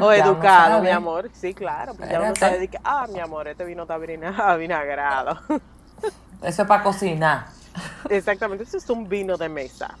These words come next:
Speaker 1: Ya uno puede como decir como esas palabras, porque ya como que uno ha... Eh,
Speaker 2: ¿Verdad?
Speaker 1: como que, ya, claro,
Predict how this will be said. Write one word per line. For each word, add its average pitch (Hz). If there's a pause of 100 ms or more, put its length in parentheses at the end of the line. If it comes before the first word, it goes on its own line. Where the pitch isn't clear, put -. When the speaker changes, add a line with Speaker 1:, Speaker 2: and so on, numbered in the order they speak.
(140)
Speaker 1:
Ya 156
uno 180
puede 180
como 175
decir 156
como 165
esas 170
palabras, 160
porque 226
ya 285
como 247
que 214
uno 196
ha... 180 (540)
Eh, 156
Speaker 2:
¿Verdad? 240
Speaker 1:
como 214
que, 240
ya, 330
claro, 269